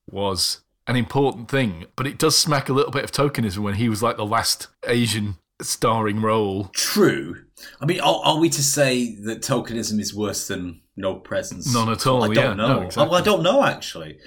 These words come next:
Speaker 2: 'cause c-, tokenism excuses you, uh, excuses an industry of the guilt it might feel otherwise, doesn't it? I don't know, actually. It's a, it's a moot point, but yeah.
Speaker 1: But it's, I think it's great to bring him back in this film that says so much about these themes, particularly as it makes of him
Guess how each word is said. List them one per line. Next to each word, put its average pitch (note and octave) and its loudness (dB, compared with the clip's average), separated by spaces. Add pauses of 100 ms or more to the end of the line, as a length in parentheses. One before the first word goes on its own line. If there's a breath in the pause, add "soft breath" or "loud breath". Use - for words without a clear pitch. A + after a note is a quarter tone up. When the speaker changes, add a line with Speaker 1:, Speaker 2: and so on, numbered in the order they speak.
(240 loud breath)
Speaker 2:
'cause - -6
c-, D3 -2
tokenism C3 0
excuses G#2+ -4
you, F2+ -8 (180)
uh, F#2 -12 (360)
excuses F#2+ -4
an F#2 -12
industry F2+ -10
of E2 -14
the F2+ -14
guilt E2+ -12
it F2+ -14
might E2+ -16
feel F2 -10
otherwise, F#2 -12
doesn't D#2+ -16
it? - -12
I A#2+ -4
don't D#3+ 0
know, D#3+ -8
actually. - -14 (360 loud breath)
It's - -14
a, F2 -6
it's G2+ -6
a G#2+ -6
moot F#2+ -8
point, - -14 (320)
but G2 -14
yeah. F2+ -14 (300)
Speaker 1:
But D#3 2
it's, - -2 (100)
I D#3+ 0
think F3 0
it's C3+ 0
great C#3+ 0
to C#3 0
bring C3 0
him A#2+ 4
back C#3 0
in A#2+ 0
this G#2+ -2
film E2 -8
that - -12 (260)
says - -2
so G#2+ -2
much G#2 -6
about G#2 -4 (100)
these G#2+ -2
themes, F#2+ -4
particularly D#3+ 2
as B2+ 0
it C#3+ -2
makes D3 -2
of C#3 0
him G#2+ -2